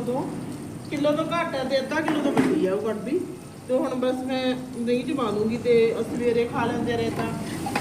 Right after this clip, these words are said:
ਸ਼ਾਮ ਨੂੰ ਵੀ ਹੁਣ ਮੈਂ ਕੁਛ ਰੱਖਤਾ ਸੀ ਬਚਾ ਕੇ। ਮੈਂ ਕਿਹਾ ਬਾਹਲਾ, ਮੈਨੂੰ ਫਰਿੱਜ 'ਚ ਬਾਹਲਾ ਦੇਤਾ ਸੀਗਾ, ਮੈਂ ਕਿਹਾ ਇੰਨਾ ਨਹੀਂ ਖਾਧਾ ਜਾਂਦਾ। ਤੇ ਹੁਣ ਫੇਰ ਬਸ ਮੈਂ ਜਮਾ ਦੂੰਗੀ ਦਹੀਂ,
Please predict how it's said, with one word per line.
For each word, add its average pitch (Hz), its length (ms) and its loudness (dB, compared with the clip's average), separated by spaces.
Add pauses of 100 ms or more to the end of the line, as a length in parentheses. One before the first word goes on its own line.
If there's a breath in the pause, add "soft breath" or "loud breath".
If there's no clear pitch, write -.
(1700)
ਸ਼ਾਮ - 280 4
ਨੂੰ 233 100 4
ਵੀ 285 120 -2
ਹੁਣ 262 120 0
ਮੈਂ 240 140 0
ਕੁਛ 254 260 2
ਰੱਖਤਾ 220 320 2
ਸੀ 226 100 -2
ਬਚਾ 208 300 2
ਕੇ। 202 120 2 (480)
ਮੈਂ - 80 -2
ਕਿਹਾ 302 100 0
ਬਾਹਲਾ, 254 460 4
ਮੈਨੂੰ 240 240 0
ਫਰਿੱਜ 247 180 -2 (100)
'ਚ - 120 0
ਬਾਹਲਾ 147 220 0
ਦੇਤਾ 254 300 0
ਸੀਗਾ, 233 240 0
ਮੈਂ 269 100 0
ਕਿਹਾ 277 120 2
ਇੰਨਾ 277 220 0
ਨਹੀਂ 233 100 2
ਖਾਧਾ - 300 0
ਜਾਂਦਾ। 214 260 2 (2000)
ਤੇ 185 160 0 (1300)
ਹੁਣ 247 240 0
ਫੇਰ 247 200 4
ਬਸ 269 260 0
ਮੈਂ 233 120 0
ਜਮਾ 214 280 -2
ਦੂੰਗੀ 208 220 -2
ਦਹੀਂ, 208 420 -2